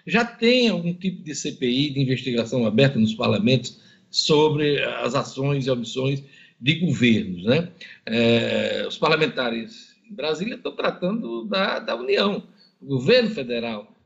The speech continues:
nessa, nessa pandemia, que é quem deveria, eh, liderar toda essa questão. Mas vam-, vamos ver até que ponto, né, eh, esse, essa investigação será ampliada.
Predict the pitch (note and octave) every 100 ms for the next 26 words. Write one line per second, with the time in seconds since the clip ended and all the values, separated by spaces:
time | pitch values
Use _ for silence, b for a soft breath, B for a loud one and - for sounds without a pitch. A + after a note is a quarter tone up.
0 | _ G2+ A#2 B2+ - B2 A2+ A2 A#2+ B2+
1 | - A#2 A2+ G#2 E3+ A3 - C4+ A#3 G3+
2 | B3 - E4 B3 G3 E3 B2 A2 C#3+ D#3+
3 | E3 b b b b - C3 D3+ E3 B2
4 | A2+ B2+ C#3 b b b _ - D3 D3+
5 | D3+ D#3 - C3 C3+ - C#3 - - F2
6 | F#2+ B2 E3+ F3 - E3+ F3+ C3+ E3+ G3
7 | F3+ F3 - F#3 G3 F3+ A3+ G3 C3 D3+
8 | _ B B B _ A2 A#2+ A#2+ A#2 A#2
9 | A#2 B2 B2+ - - B2+ A#2 A2+ - B2+
10 | C3 C3 B2+ - D3 D#3 D#3 E3+ F3 E3+
11 | A2+ F#2 -